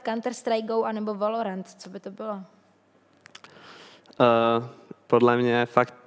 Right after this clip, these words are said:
Speaker 2: daleko jednodušší je jak na sledování a na všechno, jakoby z herní stránky bych řekl, že Counter-Strike, tam nepotřebuješ tak úplně, podle mě teda, jo, třeba teď mě zas budou judgeovat určitě jako C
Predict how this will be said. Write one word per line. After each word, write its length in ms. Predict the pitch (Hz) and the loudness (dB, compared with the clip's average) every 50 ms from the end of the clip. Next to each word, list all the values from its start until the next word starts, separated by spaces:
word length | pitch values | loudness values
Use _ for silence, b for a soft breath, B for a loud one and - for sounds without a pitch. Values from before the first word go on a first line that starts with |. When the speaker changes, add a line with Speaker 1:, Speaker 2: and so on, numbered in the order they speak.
| - _ - | -20 _ -2
Speaker 2:
daleko 420 | - 120 113 117 120 - - 123 | 2 4 4 4 2 2 2 4
jednodušší 880 | 123 120 120 120 123 127 123 120 120 117 - - - 113 113 117 131 143 135 - - _ _ _ _ _ _ _ - - | 4 4 4 4 6 4 4 4 2 -2 -2 -6 -6 -6 -4 -4 -4 -4 -6 -12 -20 _ _ _ _ _ _ _ -12 -10
je 560 | 135 117 117 117 110 107 104 - 110 117 - - | -2 0 2 4 4 2 2 0 -2 -2 0 0
jak 160 | 123 - - | 2 2 2
na 80 | 123 | 0
sledování 480 | 117 - - 120 113 113 117 120 120 120 | 0 2 2 2 4 4 4 4 2 2
a 40 | 117 | 2
na 100 | 113 113 | 0 0
všechno, 380 | - - - - - - 117 | -2 -6 -10 -10 -4 -2 0
jakoby 640 | 110 107 113 - - 110 110 113 107 110 110 107 117 - | 0 -2 -2 -2 -2 -2 0 0 2 2 0 0 -2 -4
z 100 | 117 113 | -8 -4
herní 300 | 117 117 113 113 120 117 | -2 -2 0 0 0 -2
stránky 420 | - - - 117 117 113 117 - | -2 -2 0 0 0 0 -2 -2
bych 120 | 120 117 113 | -2 0 0
řekl, 120 | 123 117 | 2 2
že 80 | 113 120 | 4 4
Counter-Strike, 640 | 120 - 120 113 107 123 113 - - - 120 120 120 - - B B B B B B B B - | 4 4 2 0 0 0 -2 0 0 2 2 2 0 -2 -8 B B B B B B B B -4
tam 160 | - 113 117 | 0 2 2
nepotřebuješ 680 | 110 110 - 123 - - - 113 117 117 113 113 - | 2 2 0 -4 -4 -2 -2 2 6 6 6 6 4
tak 240 | - - 117 - - | 0 -2 -4 -4 -6
úplně, 520 | 139 - - 117 113 113 110 107 107 113 113 - - _ _ _ _ _ _ _ _ _ | -6 -2 0 0 2 2 0 0 -2 -4 -8 -12 -20 _ _ _ _ _ _ _ _ _
podle 260 | - - 117 117 117 113 | 0 2 4 6 6 6
mě 180 | 113 120 117 | 6 4 2
teda, 220 | - - 110 107 101 | 2 0 0 0 0
jo, 120 | 104 107 | -2 -2
třeba 320 | 113 - - 117 107 107 | -4 -4 -2 0 0 0
teď 180 | 110 - 113 - | 0 -2 -2 0
mě 80 | 120 110 | 0 0
zas 140 | 110 110 | 0 0
budou 180 | 110 113 117 110 | 0 0 0 2
judgeovat 520 | 117 120 120 110 123 120 110 113 113 - - | 4 4 4 6 6 6 6 4 2 -2 -4
určitě 340 | 117 - - 127 120 - 123 | -6 -4 -4 -4 0 2 2
jako 180 | 110 - - 117 | 2 2 2 0
C 120 | - - | 2 4